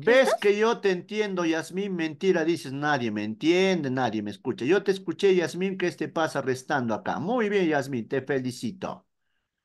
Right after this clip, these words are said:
Speaker 2: Este sesenta queda aquí y el veinte pasa sumando aquí. Muy bien, Yasmín, felicitaciones, hijita, a lo que has dicho. Excelente.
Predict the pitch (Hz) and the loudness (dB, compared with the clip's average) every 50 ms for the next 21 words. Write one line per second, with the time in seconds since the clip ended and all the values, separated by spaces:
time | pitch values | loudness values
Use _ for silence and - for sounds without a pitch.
0 | _ _ _ _ _ _ _ _ _ _ _ _ _ _ - 202 214 202 196 202 | _ _ _ _ _ _ _ _ _ _ _ _ _ _ 2 2 2 4 4 2
1 | 185 185 170 151 - 208 208 196 185 190 170 165 - 175 185 175 165 160 160 - | 2 2 0 2 4 4 4 4 4 2 2 2 2 2 2 4 2 0 0 0
2 | - 185 185 185 196 220 226 - - _ _ _ _ _ _ _ _ _ _ - | 4 6 6 6 6 4 2 -2 -8 _ _ _ _ _ _ _ _ _ _ -10
3 | 143 143 147 147 147 143 160 185 185 175 143 160 156 131 - 160 151 147 - 135 | -4 -2 -2 -2 -2 0 0 2 0 0 0 -4 -6 -2 0 -2 0 0 -4 -8
4 | - - 139 131 131 123 110 104 98 95 92 95 90 - - _ _ _ _ _ | -8 -6 -6 -2 -2 -2 -2 -2 -4 -6 -6 -8 -10 -12 -12 _ _ _ _ _
5 | _ _ _ _ _ _ _ _ _ _ _ _ _ _ _ _ _ _ _ _ | _ _ _ _ _ _ _ _ _ _ _ _ _ _ _ _ _ _ _ _
6 | - 147 175 208 233 226 220 226 226 220 196 156 139 147 165 170 170 156 165 190 | -4 0 2 4 4 6 6 6 6 6 4 4 4 4 2 2 2 2 0 0
7 | 202 180 151 - - 180 190 190 185 185 180 185 180 170 208 220 208 208 180 185 | 2 2 0 0 0 0 2 2 0 -2 -2 -2 -2 -2 -2 -2 -2 -2 -4 -4
8 | 185 196 196 190 190 180 180 170 165 156 - 180 170 151 147 135 95 92 - - | -6 -6 -6 0 2 2 2 2 0 -2 -2 -4 -4 -4 -4 -6 -6 -6 -8 -8
9 | 123 - - 147 127 98 80 73 - 73 71 - | -8 -4 -2 -2 -2 -2 -4 -8 -12 -14 -16 -16